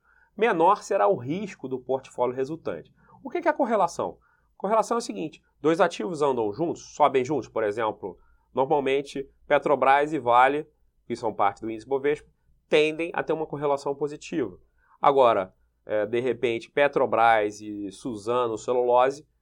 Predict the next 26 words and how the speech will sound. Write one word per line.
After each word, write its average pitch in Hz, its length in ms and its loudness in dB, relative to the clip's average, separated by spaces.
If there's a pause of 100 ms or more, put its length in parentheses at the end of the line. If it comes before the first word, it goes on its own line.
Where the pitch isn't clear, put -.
(260)
podem 127 240 2
ter 127 160 -2
correlações 127 680 -4
negativas, 135 560 -4
como 95 180 -12
aconteceu. 104 440 -8
Ativos 226 180 -8
que - 100 -8
não 254 100 -4
tem 233 140 -4
nada 226 200 -2
a 233 40 -2
ver, 139 160 2
um 131 180 -2
sobe, 170 460 2
o 131 80 0
outro 123 260 0
fica - 200 -10
de 107 100 -8
lado, 110 420 2
não 113 160 -8
tem 131 220 -6
correlação 123 500 -4
praticamente 117 500 -8
nula, 123 380 -6 (420)
é, 80 120 -16